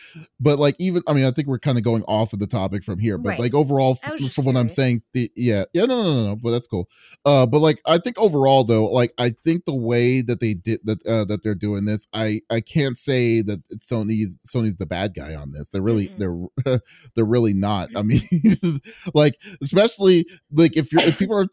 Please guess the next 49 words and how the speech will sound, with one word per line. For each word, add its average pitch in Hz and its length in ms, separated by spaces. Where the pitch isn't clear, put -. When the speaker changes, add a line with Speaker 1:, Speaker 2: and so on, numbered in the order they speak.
Speaker 1:
taking 175 200
the 151 100
chance 151 420
for 147 140
them 139 200
to - 160
use, 131 600
to 143 160
go 131 260
into 156 300
their 127 160
P 135 200
S 131 140
five 117 260
account 117 420
to 98 100
do 92 180
that, 147 320
that's 160 220
Speaker 2:
Yeah. - 0
Speaker 1:
like 175 160
you're 135 160
going 143 300
by 139 160
the 123 160
hon-, 113 200
you're 139 160
going 170 220
by 151 140
the 127 160
honor 127 260
system 123 340
that 107 120
they're 127 100
not 123 180
gonna 117 220
get 113 380
more 113 260
than 110 220
what 101 180
they, 104 140
what, 95 280
uh, 98 160
what 95 180
they 95 100
paid 110 340
for, 78 240
you 80 180
know? 87 300